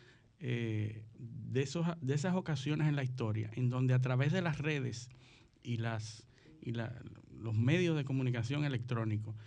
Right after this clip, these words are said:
se ha querido utilizar para fines políticos de una manera u otra y no se ha podido. Cuando hay demandas realmente y que originan de la sociedad, no hay manera de inducir una cosa diferente a la que se genera.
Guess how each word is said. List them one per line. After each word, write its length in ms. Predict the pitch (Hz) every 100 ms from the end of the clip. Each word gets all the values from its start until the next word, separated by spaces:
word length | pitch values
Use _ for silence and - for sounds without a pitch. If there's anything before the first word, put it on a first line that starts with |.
| - - -
se 200 | - 156
ha 80 | 170
querido 300 | 175 185 180
utilizar 840 | 175 175 156 135 - 170 139 123
para 240 | 123 123
fines 340 | 113 156 185 180
políticos 640 | - 151 147 147 127 120
de 60 | 117
una 260 | 160 190
manera 380 | 180 147 151 151
u 120 | 131
otra 280 | 117 117 120
y 60 | 123
no 200 | 127 127
se 220 | 127 143
ha 80 | 135
podido. 440 | 123 104 101 - - - - - -
Cuando 340 | - 151 165 165
hay 120 | 220
demandas 680 | 214 190 175 180 175 147 127
realmente 840 | 143 151 147 156 143 - 117 110 - - -
y 140 | 110
que 240 | 110 - 110
originan 640 | 110 110 117 175 185 160
de 100 | 147
la 140 | 131 127
sociedad, 520 | 139 127 117 98 76 - - - - - -
no 240 | 135 180
hay 60 | 196
manera 440 | 170 151 151 135
de 80 | 127
inducir 600 | 127 127 127 147 147 147 -
una 220 | 151 143
cosa 300 | 147 131 135
diferente 640 | 127 127 120 127 135 131
a 40 | 123
la 100 | 117
que 140 | - 110
se 180 | - 113
genera. 440 | 98 107 95 -